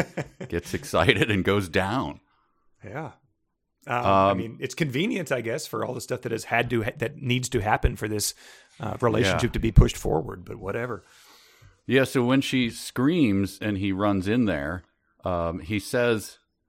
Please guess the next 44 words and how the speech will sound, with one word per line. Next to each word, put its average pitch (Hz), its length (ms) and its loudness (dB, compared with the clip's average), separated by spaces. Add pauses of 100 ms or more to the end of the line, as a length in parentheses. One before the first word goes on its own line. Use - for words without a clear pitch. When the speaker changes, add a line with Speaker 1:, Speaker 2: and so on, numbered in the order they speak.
(220)
Speaker 2:
"I'd 107 160 0
imagined 113 580 2
all 113 300 6
manner 113 440 4
of 85 100 -4
horrors 90 600 2
and 95 200 -4
was 98 140 -2
prepared 123 520 -2
to 127 60 -2
fight 98 340 -2
any 113 240 0
number 104 400 0
of 85 120 -2
monsters, 90 600 -2
but 90 100 -4
I 82 60 -2
relax 85 580 0
at 78 100 -8
her 76 100 -4
words." 76 680 -6 (220)
And 92 100 -8
I 98 40 -6
just - 180 -12
thought, 90 200 -4 (300)
practically 120 600 -2
speaking, 87 540 -2
when 104 220 -2
did 139 160 -4
you 110 160 -2
imagine 92 540 0
all 87 240 0
manner 82 380 0
of 73 80 -6
horrors? 98 580 -2 (120)
<laughs> - 460 -2
This 143 320 0
is 175 100 0
seconds 131 600 2
after 98 260 4
she - 260 4
<laughs> - 140 0
screamed. - 800 0
Speaker 1:
Yes. - 240 -2